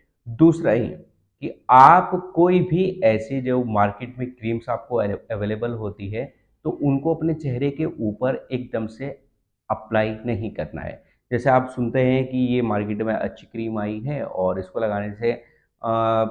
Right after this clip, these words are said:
पिंपल्स या फिर आपके पिगमेंटेशन ठीक हो रहे हैं और आप उसको लगाना शुरू कर देते हैं। नहीं, अगर आपकी स्किन सेंसिटिव है तो आपको उसको ऐसे ट्राई नहीं करना है। तीसरी ये बात कि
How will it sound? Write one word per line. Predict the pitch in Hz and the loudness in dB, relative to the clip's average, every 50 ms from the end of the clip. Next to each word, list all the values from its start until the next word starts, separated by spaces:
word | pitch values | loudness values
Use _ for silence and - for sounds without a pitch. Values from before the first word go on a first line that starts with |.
| - - | -4 -4
पिंपल्स | 123 117 113 110 - 123 123 123 123 123 - 123 | -2 -2 -2 0 0 0 0 0 -2 -4 -4 -4
या | 113 | -4
फिर | 110 - 123 113 | -2 0 0 0
आपके | 107 - - 117 | 0 0 -2 -8
पिगमेंटेशन | - - 107 104 104 104 104 110 107 104 - 107 | -10 -8 -6 -6 -4 -6 -6 -8 -12 -14 -14 -14
ठीक | 104 - - 113 - | -16 -14 -16 -12 -8
हो | 113 | -6
रहे | 113 117 117 | -4 -4 -4
हैं | 120 | -6
और | 120 110 104 98 - - - 95 | -6 -6 -6 -6 -8 -6 0 2
आप | 101 110 120 120 - - | 4 4 4 2 0 -6
उसको | 107 104 - - 101 | -12 -14 -10 -8 -6
लगाना | 95 92 95 95 95 | -6 -4 -6 -6 -8
शुरू | 92 - 107 101 | -10 -12 -14 -12
कर | - 98 | -12 -10
देते | 95 107 113 110 120 | -10 -10 -10 -10 -8
हैं। | 117 104 | -8 -8
नहीं, | 92 90 87 85 - _ | -8 -8 -12 -14 -16 _
अगर | 87 90 95 | -8 -4 -4
आपकी | 98 95 - - 110 95 | -4 -4 -4 -8 -12 -14
स्किन | - _ - 139 | -12 _ -8 -8
सेंसिटिव | 139 139 - 151 147 151 151 139 151 143 139 147 | -8 -8 -6 -6 -6 -6 -8 -8 -8 -6 -4 -4
है | 156 165 - _ _ _ _ _ _ _ | -6 -6 -8 _ _ _ _ _ _ _
तो | - - - _ | -16 -16 -4 _
आपको | 107 98 101 107 - - - 131 120 | 2 4 4 2 0 -4 -4 -2 -2
उसको | - - - 120 113 | -4 -4 -4 -2 -2
ऐसे | 101 - - 113 | -2 -4 -8 -12
ट्राई | 107 - - 95 92 90 | -12 -8 -6 -6 -6 -6
नहीं | 98 101 101 98 98 104 104 101 | -6 -8 -8 -6 -4 -4 -6 -6
करना | - 95 82 - - - | -6 -8 -10 -10 -12 -18
है। | - - _ _ _ _ _ _ _ _ _ _ _ _ _ | -18 -20 _ _ _ _ _ _ _ _ _ _ _ _ _
तीसरी | 165 175 170 - 196 214 | 2 2 2 2 0 2
ये | 202 190 185 | 4 4 4
बात | 175 156 147 151 151 151 - 160 | 6 6 4 4 4 2 0 0
कि | 170 175 185 - - - | 2 2 2 0 -4 -8